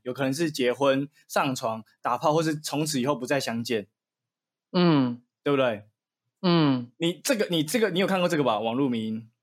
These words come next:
Speaker 2: 我不知道欸，你可以讲一下。
Speaker 1: 好，反正就是，反正就是有一个，应该也是就是影评相关的粉丝专业频道，然后他就做了这个图，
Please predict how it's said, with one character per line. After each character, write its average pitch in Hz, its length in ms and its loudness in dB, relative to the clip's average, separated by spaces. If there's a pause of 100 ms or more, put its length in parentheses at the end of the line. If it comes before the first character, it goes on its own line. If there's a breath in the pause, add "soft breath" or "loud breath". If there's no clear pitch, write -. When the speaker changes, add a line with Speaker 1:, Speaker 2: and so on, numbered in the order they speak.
(200)
Speaker 2:
我 156 80 2
不 143 120 0
知 156 140 -2
道 147 200 4
欸， 131 80 2
你 127 60 -2
可 160 60 2
以 - 20 2
讲 123 220 0
一 120 40 -4
下。 117 320 -2 (320)
Speaker 1:
好， 139 140 2
反 151 200 0
正 220 160 4
就 226 100 2
是， 202 340 -2
反 156 140 2
正 208 80 2
就 233 100 2
是 220 120 2
有 147 120 4
一 139 80 2
个， 135 580 4
应 202 100 -2
该 214 100 4
也 156 100 4
是 156 280 2
就 156 220 -2
是 180 60 0
影 135 140 2
评 117 240 -4
相 147 180 -2
关 139 200 0
的 117 380 0
粉 120 180 -4
丝 117 80 -8
专 139 120 0
业 135 60 0
频 113 180 -8
道， 113 140 -2
然 117 80 -4
后 120 60 -2
他 139 100 0
就 147 80 2
做 156 180 0
了 123 60 0
这 131 80 -2
个 120 80 0
图， 104 300 -8